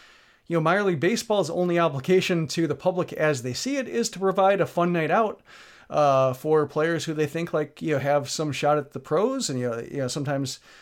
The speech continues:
you know, it's hard to di-, identify those guys. And, you know, you have some local legends who are, uh, you know, old for the level and never prospects, but hang around and entertain the fans. And, but I think, you know, when you look at affiliated ball and, and the way,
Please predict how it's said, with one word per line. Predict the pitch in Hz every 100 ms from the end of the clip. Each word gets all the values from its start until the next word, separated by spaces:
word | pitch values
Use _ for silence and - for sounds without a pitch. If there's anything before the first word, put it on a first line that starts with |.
| - _
you | 139
know, | 127
it's | 117
hard | 156 147
to |
di-, | 131 127 113 123
identify | 127 143 160 170 165
those | 170 135
guys. | 160 170 175 120
And, | 113 113 -
you | 135
know, | 127
you | 131
have | 139
some | 131 135
local | 135 139 139
legends | 143 143 160 143
who | - 143
are, | 139 139 135 131 - - - _ -
uh, | 135 123
you | 131 139
know, |
old | 160 170
for | 135
the | 165
level | 175 214 214
and | 147
never | 139 151
prospects, | 127 175 180 - 190
but | - 135
hang | 156 156
around | 147 151
and |
entertain | 151 143 156
the | 127
fans. | - 165 190 147
And, | 113 117 - - - - - - _
but | 165 160 165
I | 160
think, | 165 220 143 _ _ _
you | 165
know, | 147
when | 151
you | 160
look | 170
at | 170 156 - - -
affiliated | - 131 170 170 151 127
ball | 139 165 202
and, | 110 101 92
and | 123 113 101 - - _ _ _ _ -
the | 131
way, | 135 139 135 131